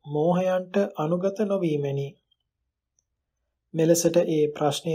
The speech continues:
විසඳූ විට මතක් වූයේම සතර අගතියෙන් තොර වූ ශ්‍රාවක චරිත ලක්ෂණයයි. මේ සියලු කරුණු අතුලින්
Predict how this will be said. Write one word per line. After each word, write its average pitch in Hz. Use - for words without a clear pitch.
විසඳූ 156
විට 147
මතක් 151
වූයේම 147
සතර 156
අගතියෙන් 165
තොර 160
වූ 160
ශ්‍රාවක 160
චරිත 160
ලක්ෂණයයි. 143
මේ 202
සියලු 202
කරුණු 175
අතුලින් 156